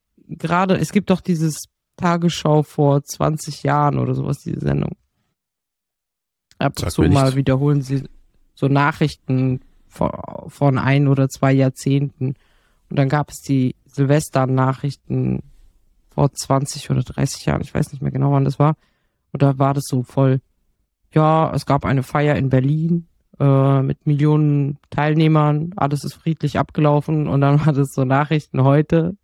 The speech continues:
Speaker 1: Silvester, hier Feuerwehr, da Feuerwehr, ähm, da Ausschreitung. Und ich meine, das sagt dir was über die Gesamtstimmung aus.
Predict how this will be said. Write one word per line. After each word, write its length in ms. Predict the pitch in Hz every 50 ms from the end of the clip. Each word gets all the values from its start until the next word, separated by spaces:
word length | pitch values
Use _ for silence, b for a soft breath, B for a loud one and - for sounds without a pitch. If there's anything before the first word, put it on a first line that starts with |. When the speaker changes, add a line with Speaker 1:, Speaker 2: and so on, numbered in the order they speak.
| _ _ _
Speaker 1:
Silvester, 560 | - 147 143 143 151 147 - - 143 151 151 b b b b b b b b b b b b b _ _ _ _ _
hier 340 | - _ - 175 170 170 160
Feuerwehr, 560 | - - 151 147 151 147 143 139 139 139 139
da 200 | 135 139 143 143
Feuerwehr, 1300 | - - - 139 135 135 139 131 131 139 135 135 131 135 135 - - - 139 139 135 131 131 131 127
ähm, 260 | 127 127 120 107 - - _ _
da 300 | 143 139 143 139 127 -
Ausschreitung. 540 | 127 139 - - 143 135 - 139 139 135 - _ _ _ _ _ _ _
Und 80 | 165
ich 160 | 165 160 -
meine, 140 | - 170 147
das 160 | 139 156 151 -
sagt 480 | - 147 139 139 156 160 170 - - -
dir 300 | 180 165 156 151 - - - _ _ _ _ _ _ _ _ _ _
was 280 | - 151 151 147 -
über 300 | - - 156 151 151 147
die 120 | 143 143 -
Gesamtstimmung 960 | - 143 135 135 139 151 147 156 151 - - - - 143 131 135 131 127 - -
aus. 480 | - - 80 80 - - - - _